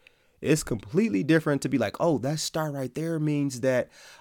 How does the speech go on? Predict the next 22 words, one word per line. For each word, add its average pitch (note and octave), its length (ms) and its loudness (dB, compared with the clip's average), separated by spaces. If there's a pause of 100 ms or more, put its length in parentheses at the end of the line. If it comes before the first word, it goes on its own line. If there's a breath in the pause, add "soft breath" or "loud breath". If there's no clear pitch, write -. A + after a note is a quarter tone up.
I C#3+ 140 2
have B2+ 280 0
seventeen C#3+ 640 0
years B2+ 280 2
to B2 40 -6
live. D3+ 720 0
That C3 180 2
star B2 300 0
right A#2 240 0
there D#3 180 4
means C3+ 240 -2
I'm D3 140 -6
gonna C3 200 -6
find A2 380 -10
love D3 480 -6
under A#2+ 220 -12
this A2+ 180 -12
star." A2 240 -8
Like, A2 280 -8 (360 soft breath)
nah, G2+ 260 0
you, G#2+ 140 -4
you, A2+ 200 -8